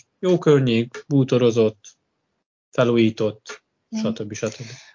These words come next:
Speaker 2: Tehát ez egy tengerparti városban volt, gyakorlatilag a második utcán, tengerparti kilátással, egy viszonylag új építésű társasház, második emeletén, másfél szoba, tudom, hatvan valamennyi négyzetméter.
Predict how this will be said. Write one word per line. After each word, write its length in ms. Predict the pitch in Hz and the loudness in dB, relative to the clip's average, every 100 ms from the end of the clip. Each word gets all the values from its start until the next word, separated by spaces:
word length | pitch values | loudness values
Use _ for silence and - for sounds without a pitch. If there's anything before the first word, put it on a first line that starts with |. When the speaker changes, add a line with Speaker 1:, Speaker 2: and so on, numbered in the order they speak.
| _ | _
Speaker 2:
Tehát 200 | 254 233 | 0 4
ez 120 | 247 | 6
egy 120 | 254 | 6
tengerparti 840 | 247 240 220 208 208 202 202 208 202 | 4 2 2 0 -4 -8 -8 -8 -4
városban 840 | 220 247 262 254 - 226 226 226 | -2 -2 -4 -6 -2 0 2 2
volt, 280 | 214 214 208 | 2 0 0
gyakorlatilag 560 | 214 - 214 208 214 202 | -2 -2 -4 0 0 2
a 40 | |
második 580 | 208 214 196 220 - - | 2 2 0 -6 -8 -4
utcán, 840 | 262 254 - 226 214 214 214 233 | -6 -4 -2 2 4 4 2 -2
tengerparti 720 | - 214 208 202 - 214 - | -4 -2 -2 -4 -2 -4 -4
kilátással, 1300 | 220 262 233 220 220 220 214 - - 233 233 - 226 - - - - - - | -4 0 2 2 0 -2 -2 -4 -6 -4 -2 0 -2 -6 -20 -20 -20 -20 -6
egy 400 | - 220 196 208 208 208 | 0 0 0 -4 -4 -2
viszonylag 480 | 233 220 208 202 202 | 0 0 0 0 2
új 140 | 214 | 2
építésű 720 | 208 202 214 - 202 196 - | 2 0 -4 -2 -2 -2 -2
társasház, 1000 | 220 240 233 226 226 - 214 208 202 202 | 0 2 2 2 0 -2 0 2 2 0
második 580 | 226 220 220 226 220 226 | 0 0 0 -2 -6 -2
emeletén, 960 | 220 208 208 208 - 202 208 208 208 - | -2 0 -2 -4 -6 -4 -2 -2 -2 -2
másfél 560 | 226 220 220 - 214 | 0 2 2 0 -2
szoba, 600 | 202 - 226 214 220 214 208 - _ - | 0 0 -2 0 2 2 -2 -6 _ -16
tudom, 180 | 226 214 | -6 -4
hatvan 440 | 220 220 - 233 | -2 -2 -2 -2
valamennyi 380 | 214 220 208 214 | 0 2 2 2
négyzetméter. 1200 | 214 220 220 233 226 220 220 - 220 214 220 233 | 2 4 4 2 2 4 4 2 0 2 2 -2